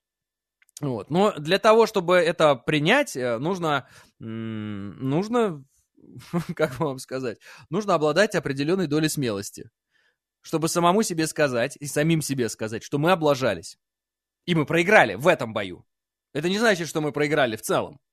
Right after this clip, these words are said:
но в этом бою проиграли. Ну, разве нет? К сожалению,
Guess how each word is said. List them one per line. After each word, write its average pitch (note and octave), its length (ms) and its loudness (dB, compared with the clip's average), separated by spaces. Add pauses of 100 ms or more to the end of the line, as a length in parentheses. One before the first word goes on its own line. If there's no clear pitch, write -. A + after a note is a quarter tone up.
(100)
но C3+ 140 -4
в D3 60 -2
этом A3+ 240 2
бою A#2+ 240 0
проиграли. G#2+ 500 -8 (960)
Ну, D#3 340 -8 (140)
разве C3+ 280 -4
нет? G#3 200 -4 (1040)
К - 60 -14
сожалению, F3 760 2